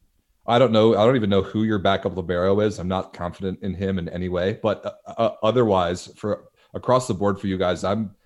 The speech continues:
I feel pretty good about your position depth, even compared to or better than the Americans' position depth at some of those positions. However,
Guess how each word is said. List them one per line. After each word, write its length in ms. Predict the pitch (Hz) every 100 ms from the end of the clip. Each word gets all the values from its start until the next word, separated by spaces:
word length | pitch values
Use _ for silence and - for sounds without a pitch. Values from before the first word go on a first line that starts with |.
| -
I 100 | 98
feel 180 | 98 147
pretty 240 | 147 120
good 240 | 92 95 101
about 200 | 98 95
your 100 | 92
position 460 | 90 90 95 101
depth, 380 | 107 123 123 - _ _ _ _ _ 101 _ -
even 600 | 135 143 156 151 120 - _ _ -
compared 500 | 127 101 117 117 -
to 180 | 123
or 140 | 110 101
better 480 | 85 107 107 98 92
than 160 | 92
the 120 | 95
Americans' 640 | 90 90 95 95 - 92 -
position 520 | 95 92 90 90 85
depth 340 | 90 85 _ -
at 180 | 87 -
some 260 | - 101
of 120 | 95
those 200 | 92 87
positions. 480 | - 90 90 - 82
However, 640 | - 110 120 107 95 90